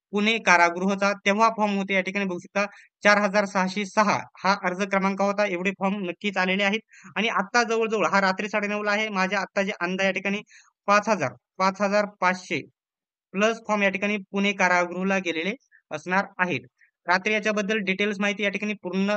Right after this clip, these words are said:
पुन्हा या ठिकाणी मुलांनी पाठवल्याच्या नंतर देईल. त्याच्यानंतर आहे मुंबई कारागृह, पाच हजार नऊशे सदुसष्ट plus form या ठिकाणी आलेले आहेत. त्याच्यानंतर आहे, बघू शकता, नागपूर कारागृह, का-, नागपूर कारागृह बघू शकता,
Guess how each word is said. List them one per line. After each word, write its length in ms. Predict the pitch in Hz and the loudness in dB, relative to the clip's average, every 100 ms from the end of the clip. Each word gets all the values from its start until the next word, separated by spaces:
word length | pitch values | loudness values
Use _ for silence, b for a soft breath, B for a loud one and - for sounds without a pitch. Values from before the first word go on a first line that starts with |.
| 196 | -4
पुन्हा 240 | 190 190 202 | -2 0 2
या 60 | |
ठिकाणी 220 | 196 202 202 | 0 -2 -2
मुलांनी 320 | 190 196 196 | 0 0 0
पाठवल्याच्या 440 | 190 196 196 190 | -2 -2 -4 -2
नंतर 240 | 196 196 190 | -4 -2 -2
देईल. 220 | 202 196 - _ - | -2 -2 -8 _ -8
त्याच्यानंतर 420 | 196 226 233 233 | -4 -2 -2 2
आहे 200 | 226 220 247 - _ 165 | 2 2 0 -8 _ -6
मुंबई 420 | 190 208 233 240 | -4 0 0 2
कारागृह, 680 | 233 190 220 214 208 196 208 _ _ 214 | 6 6 6 4 0 0 -2 _ _ 4
पाच 220 | 214 214 | 4 4
हजार 260 | 208 214 | 2 2
नऊशे 360 | 202 196 190 214 | 2 0 -2 -4
सदुसष्ट 520 | 208 202 190 190 190 202 - | -4 -6 -4 -6 -6 -8 -4
plus 180 | 226 226 202 | -4 -4 -2
form 140 | 196 | 0
या 60 | 185 | 0
ठिकाणी 240 | 190 196 | -2 -2
आलेले 300 | 156 165 185 | -2 0 2
आहेत. 160 | 196 202 _ b b | 0 -2 _ b b
त्याच्यानंतर 460 | 202 220 220 202 220 | -4 -2 -2 2 2
आहे, 180 | 214 214 | 4 2
बघू 180 | 190 | -2
शकता, 340 | 185 190 196 202 | -4 -2 0 2
नागपूर 640 | 185 180 185 185 226 226 - | 2 2 0 -4 -8 -8 0
कारागृह, 580 | 175 185 208 202 185 185 190 _ _ _ | 4 6 4 0 -2 -2 -6 _ _ _
का-, 180 | 175 185 | 0 2
नागपूर 360 | 190 196 202 220 | 4 2 0 0
कारागृह 480 | 208 202 202 214 202 | 4 4 2 0 -2
बघू 160 | 196 | -4
शकता, 340 | 190 - 202 | -6 -4 -2